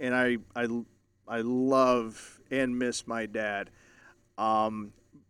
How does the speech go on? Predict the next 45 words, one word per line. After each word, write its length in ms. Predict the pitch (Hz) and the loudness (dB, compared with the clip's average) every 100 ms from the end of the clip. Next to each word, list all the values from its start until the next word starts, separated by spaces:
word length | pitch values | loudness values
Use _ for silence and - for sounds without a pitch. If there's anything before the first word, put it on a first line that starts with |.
| _ _ | _ _
but 100 | 135 | 0
I 60 | 139 | 2
remember 380 | 214 202 170 156 | 4 4 4 4
when 200 | 143 135 | 4 4
I 60 | |
was 140 | 147 117 | 4 2
a 40 | |
kid, 600 | - - - 131 98 87 - _ _ _ | -4 -8 0 2 0 -4 -14 _ _ _
we 60 | 127 | 2
lived 240 | 131 127 | 4 4
out 240 | 123 120 117 | 4 2 -2
at 140 | 113 104 - | -6 -8 -8
White 240 | 123 143 - | 0 0 0
Sands 340 | 160 139 117 | -2 -2 -2
Missile 300 | 127 127 127 | -4 -2 -4
Range 560 | 107 95 90 90 - - | -6 -8 -10 -14 -18 -14
in 160 | - 113 | -10 -8
La-, 220 | 110 113 - | -6 -6 -6
uh, 60 | 117 | -8
just 220 | 120 127 | -8 -6
outside 240 | 113 - 117 | -6 -4 -4
Las 280 | 117 113 | -2 -2
Cruces. 440 | - 127 110 87 - - - - - _ | -2 -4 -4 -8 -14 -20 -20 -20 -20 _
And 200 | 123 127 | -2 0
I 80 | 127 | 2
would 140 | 180 170 | 2 4
go 140 | 151 | 4
out 80 | 147 | 2
to 80 | 135 | 0
the 60 | |
golf 240 | 123 120 120 | 0 2 0
course 220 | 127 107 | -4 -6
in 80 | 117 | -8
the 0 | |
morning, 400 | 107 104 95 90 - _ _ _ _ _ _ | -8 -8 -10 -14 -20 _ _ _ _ _ _
and 280 | 120 117 113 | -6 -4 -2
my 160 | 120 139 | 0 0
dad 300 | 143 135 127 | 2 0 0
would 140 | 120 | -2
be 100 | 123 | -2
out 100 | 120 | -2
there 120 | 110 | -4
mowing 480 | 107 113 127 147 151 | -4 -2 -2 -2 -2
greens, 540 | 135 131 127 127 - - _ | -4 -4 -6 -8 -14 -20 _
fairways. 960 | - 131 127 127 123 123 120 113 117 | -6 0 2 2 2 2 0 -2 -6